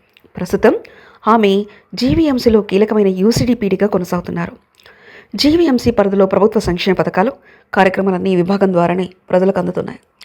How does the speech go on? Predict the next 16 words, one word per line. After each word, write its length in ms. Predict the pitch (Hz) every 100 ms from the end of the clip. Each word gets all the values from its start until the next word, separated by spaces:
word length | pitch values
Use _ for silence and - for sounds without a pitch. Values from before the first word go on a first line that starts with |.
| - - - -
అటువంటి 300 | - 330 370
కీలకమైన 360 | 311 262 240 220
పోస్టింగ్లో 480 | 220 208 226 196 196
విభాగాధిపతిగా 680 | 185 208 240 202 196 190
నియమించడం 380 | 185 175 175 185
పట్ల 320 | 180 156 185 165 _ _ _ _
అప్పట్లో 340 | 185 185 220 190
విమర్శలు 440 | 175 190 240 214
వినిపించాయి. 440 | 190 180 - - - _ - - - - -
అంతర్గత 320 | 202 226 208
పని 200 | 208 202
సర్దుబాటు 400 | 208 185 190 185
పేరుతో 280 | 190 190 277
యూసీడీ 380 | 208 214 240 233
పీడీ 180 | 202
సత్యవేణికి 560 | 196 180 196 190 185 -